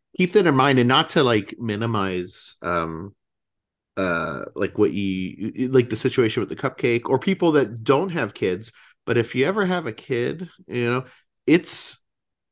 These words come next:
multiplied. Like, it is, 'cause it feels like there are times as a parent when I'm like, "I've gotta go take a dump." And then I'll sit on the toilet and be like, "Man, I should be spending more time with Freya."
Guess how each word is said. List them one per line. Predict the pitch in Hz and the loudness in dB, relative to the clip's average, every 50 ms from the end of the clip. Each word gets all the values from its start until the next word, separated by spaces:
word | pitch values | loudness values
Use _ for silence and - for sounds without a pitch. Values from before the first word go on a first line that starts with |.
| _ _ _ _ _ _ - | _ _ _ _ _ _ -4
multiplied. | 147 135 147 165 165 - - - - 92 82 78 69 69 65 | 2 4 4 4 2 0 -2 -6 -4 -6 -8 -6 -6 -6 -4
Like, | 98 107 110 | -2 2 4
it | 151 160 | 6 6
is, | 165 160 143 131 - - _ - | 8 6 6 4 0 -8 _ -2
'cause | - - 185 160 | 4 4 4 6
it | 165 175 180 180 - - | 6 4 4 4 2 -4
feels | 165 170 208 285 285 175 | -2 0 2 2 2 0
like | 147 117 104 101 101 - - - _ _ _ _ _ _ _ _ _ _ _ _ _ - | 0 0 0 0 -2 -6 -14 -20 _ _ _ _ _ _ _ _ _ _ _ _ _ -4
there | 120 131 156 190 214 214 | 2 4 4 6 6 4
are | 185 156 | 2 0
times | - - 143 127 123 123 131 147 175 214 247 233 - - - - _ _ _ - | -2 -2 -2 -2 0 -2 -2 -4 -6 -8 -10 -12 -14 -16 -18 -18 _ _ _ -2
as | - 123 123 117 117 | 0 2 2 2 0
a | 104 | -2
parent | - - - - 147 156 139 110 98 95 - - _ | -4 -4 -8 -4 -2 -2 0 0 -2 -2 -6 -10 _
when | - 110 113 | -10 -6 -6
I'm | 123 135 135 | -4 -2 -2
like, | 120 107 104 - - | 0 -2 -2 -2 0
"I've | - 139 180 196 | 0 0 0 2
gotta | 190 185 156 139 127 | 0 0 0 0 0
go | 117 120 110 110 | -2 -2 -2 -2
take | 107 - 123 104 98 | -2 -4 -6 -6 -6
a | 87 | -6
dump." | 82 82 92 82 78 69 - - - _ _ _ _ _ _ _ _ _ - | -8 -8 -8 -8 -8 -10 -12 -18 -20 _ _ _ _ _ _ _ _ _ -2
And | 110 107 | 0 2
then | 113 113 | 4 4
I'll | 123 147 170 | 4 4 4
sit | - - 196 180 | 4 2 4 4
on | 180 175 | 4 2
the | 156 143 | 0 -2
toilet | - - 143 127 127 107 | 0 2 2 2 2 2
and | 117 | 0
be | 113 117 | -2 -2
like, | 110 110 104 101 - - _ _ _ _ _ _ _ _ _ _ | 0 0 -2 -2 -4 -6 _ _ _ _ _ _ _ _ _ _
"Man, | - 123 123 120 117 | -4 0 0 2 2
I | 120 127 | 2 0
should | - - 160 | -2 -2 -4
be | 147 123 | -4 -6
spending | - - - 120 110 104 101 | -6 -4 -4 -4 -4 -2 -4
more | 101 98 95 | -4 -4 -4
time | 95 - 110 95 92 87 | -4 -4 -4 -6 -4 -6
with | 85 90 | -8 -8
Freya." | - - 104 92 87 87 87 82 104 117 | -4 -2 -2 0 0 -2 -4 -6 -8 -10